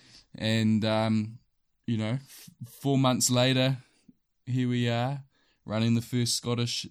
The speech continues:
Ultimate O E program. And, um, yeah, I think the boys are gonna go over and have a blast.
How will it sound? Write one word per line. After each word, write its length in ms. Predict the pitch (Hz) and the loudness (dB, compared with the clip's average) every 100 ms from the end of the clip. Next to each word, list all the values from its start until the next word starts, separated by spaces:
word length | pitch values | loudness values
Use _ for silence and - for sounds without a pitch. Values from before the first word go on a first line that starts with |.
| - | -6
Ultimate 340 | 117 117 120 | -4 -2 -2
O 160 | 113 110 | -2 -2
E 80 | 113 | -2
program. 600 | 117 113 117 127 147 156 - _ - _ _ _ - | -4 -4 -4 -4 -6 -8 -14 _ -20 _ _ _ -8
And, 460 | 113 113 113 113 | -4 -2 0 0
um, 420 | 113 113 117 117 117 _ - _ | -2 -4 -4 -6 -8 _ -20 _
yeah, 180 | 117 143 | -6 -4
I 20 | |
think 200 | 92 110 | -4 -4
the 60 | 104 | -4
boys 280 | 113 113 107 | -4 -4 -4
are 40 | |
gonna 180 | 110 107 | -4 -4
go 160 | 104 110 | -2 -4
over 120 | 110 | -2
and 100 | 110 | -4
have 100 | 110 | -4
a 40 | 98 | -4
blast. 640 | 104 123 135 101 - - | -4 -4 -4 -8 -12 -16